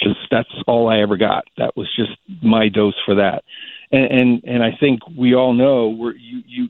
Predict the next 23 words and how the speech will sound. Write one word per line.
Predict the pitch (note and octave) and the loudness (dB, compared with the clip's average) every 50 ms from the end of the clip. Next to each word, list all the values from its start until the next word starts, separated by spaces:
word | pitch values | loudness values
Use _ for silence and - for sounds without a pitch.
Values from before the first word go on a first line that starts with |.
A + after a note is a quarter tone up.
| - _ _ B2+ | -8 _ _ _
you | B2 A#2 | -10 -8
know, | A2 G#2 G#2+ | -8 -8 -4
we, | A2 A#2+ B2 B2 - | 0 0 0 2 2
we | C3 D3 | 2 2
know | D#3+ C#3+ A#2+ A2 A2 | 2 4 2 2 2
that | G#2 A2 G#2 G#2 - _ _ _ _ _ _ _ _ _ _ _ _ _ _ _ | 2 2 0 0 -2 _ _ _ _ _ _ _ _ _ _ _ _ _ _ _
hard | - - D#3+ E3+ D3+ | -6 -2 -2 0 0
work | A#2 A2 A#2+ C3 E3+ F#3+ - - - - _ _ - | 0 0 0 0 0 -2 -6 -14 -20 -20 _ _ -14
will | A#2 A#2 A#2+ A#2+ A#2 A2+ A2 A2 A2 A2 G#2 - _ | -6 -2 0 2 2 2 0 0 -2 -4 -8 -14 _
allow | - - A#2+ A#2 A2+ A2 A2+ A2+ | -6 -4 0 0 0 2 0 0
us | A2 G#2+ - - | -2 -4 -6 -4
to | - A2+ | -4 -4
achieve | G#2 - - A#2 G#2+ A2 | -4 -2 -4 -2 0 2
anything. | A#2+ C3 A#2+ G#2 - - G2 - - - - _ _ _ _ - | 2 2 2 0 -2 -4 -6 -6 -8 -12 -18 _ _ _ _ -4
Um, | A#2 G#2+ G#2 G#2+ G#2 - - - | -2 -2 0 -2 -4 -4 -2 0
and | A2+ G#2+ G#2 - - | 0 0 0 0 0
so | A#2+ A2 G#2+ G#2+ G#2 G2 - - - - - _ - | 0 2 2 2 0 -2 -4 -10 -20 -20 -8 _ -2
that | B2+ A2+ - | -2 -2 -2
growth | A2+ A2 A#2+ B2 C3 B2+ - - | -2 0 2 2 2 2 0 -2
mindset, | B2 A#2+ A#2+ C3 C#3 - - G#2 G2+ | 0 0 2 2 0 0 0 0 0
I | G2+ | 0
think, | G#2 - A2+ G#2 - | -2 -2 -4 -4 -4
is, | A#2+ G#2 | -4 -6